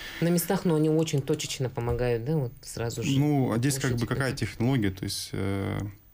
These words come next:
Speaker 2: у нас есть такое понятие, как класс пожарной опасности,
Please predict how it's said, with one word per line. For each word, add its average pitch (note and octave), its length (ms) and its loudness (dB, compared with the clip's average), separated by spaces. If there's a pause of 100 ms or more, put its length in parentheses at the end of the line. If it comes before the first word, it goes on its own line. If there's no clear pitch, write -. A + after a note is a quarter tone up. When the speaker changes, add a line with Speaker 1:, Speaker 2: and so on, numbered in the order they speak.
(280)
Speaker 2:
у B2 100 -2
нас G#2+ 260 0
есть G#2 400 -2
такое - 220 -2
понятие, F#2+ 320 0
как F#2+ 140 -4
класс A2+ 160 -2
пожарной G2+ 320 0
опасности, C3+ 640 -2